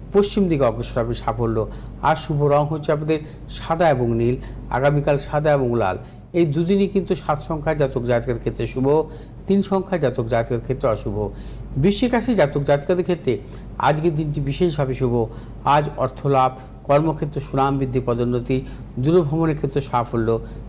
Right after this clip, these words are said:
পারিবারিক দিক থেকে শুভ। বৃশ্চিক রাশি জাতক জাতিকারা আগামীকাল যে কোনো শুভ কাজের ক্ষেত্রে ভেবেচিন্তে অগ্রসর হবেন। অর্থনৈতিক উন্নতির ক্ষেত্রে ব্যাহত, প্রিয়জনের সাথে মতানৈক্য, গুপ্ত সত্যে বৃদ্ধি হতে পারে। ব্যবসায়ীদের ক্ষেত্রে প্রবল অর্থনাশের যোগ।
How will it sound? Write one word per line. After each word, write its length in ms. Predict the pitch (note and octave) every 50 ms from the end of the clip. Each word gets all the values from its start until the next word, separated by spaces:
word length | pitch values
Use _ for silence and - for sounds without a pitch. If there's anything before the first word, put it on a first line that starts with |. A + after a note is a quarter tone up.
| -
পারিবারিক 500 | - B2 C#3+ D3 D3 C#3+ C#3 D3 C#3 B2
দিক 100 | B2 B2 -
থেকে 140 | - C3 B2
শুভ। 220 | A#2+ - A#2+ G#2+ A2 A2+ G#2+ G2 - - - - - - - -
বৃশ্চিক 320 | C3+ D3 D3 - F#3 E3+ E3+
রাশি 180 | D#3 D3+ E3
জাতক 280 | C#3+ C#3 B2 A#2+ C3+ C3
জাতিকারা 560 | C3 C3+ C3 C3 C#3+ C#3+ C#3+ C#3+ C#3+ C#3+ - - - - - - -
আগামীকাল 480 | B2 C3 C#3 D3 D3+ D3 C#3+ D3 C3+
যে 120 | B2 B2 C3
কোনো 180 | - C#3 B2
শুভ 240 | A#2 - B2 A#2+ A#2+
কাজের 240 | B2 A#2+ A#2+ B2 A#2+
ক্ষেত্রে 260 | - B2+ A#2 A#2+ B2
ভেবেচিন্তে 520 | A2 A2+ A2+ A2+ A#2+ A#2+ C3+ B2 A#2+ A#2+
অগ্রসর 400 | A#2 G#2+ G#2+ A2+ A2+ - - B2
হবেন। 260 | A2 A2+ A#2 A#2 A2+ G#2 G2+ - - - - - -
অর্থনৈতিক 540 | - B2+ D3 D3 - - E3 D#3 D3 D3+ D3
উন্নতির 340 | C#3 C#3 C#3 C3+ A#2+ - C3+
ক্ষেত্রে 240 | B2+ C3 B2 - B2+
ব্যাহত, 520 | A#2 B2 A#2+ A#2+ B2 B2+ B2+ - C3+ C3+ C3+ - - - - - - -
প্রিয়জনের 380 | - D#3+ E3 D#3+ D#3 D#3 D3+ D3
সাথে 240 | D3 - D3 C3+ C#3
মতানৈক্য, 520 | B2 B2+ B2+ - - C3+ C3 C3 - C#3
গুপ্ত 320 | B2 A#2 B2 B2 A#2+ - C3
সত্যে 340 | B2 - C#3+ D3 D3 -
বৃদ্ধি 280 | C3+ B2 C3 B2 B2 B2
হতে 180 | B2 B2 B2 C3
পারে। 220 | B2+ B2 A#2+ A#2+ G#2+ - - - - - - - - A2+
ব্যবসায়ীদের 580 | A2 B2+ C#3 D#3 E3+ E3+ - E3+ E3+ E3+ E3
ক্ষেত্রে 280 | D#3 - D3+ D3+ - D#3
প্রবল 320 | D3 - D3+ C#3+ D3 D3 - - -
অর্থনাশের 680 | B2 A#2+ - - - C3+ C3 B2 B2+ B2 - B2+ G#2+
যোগ। 200 | G#2+ A2+ G2+ F#2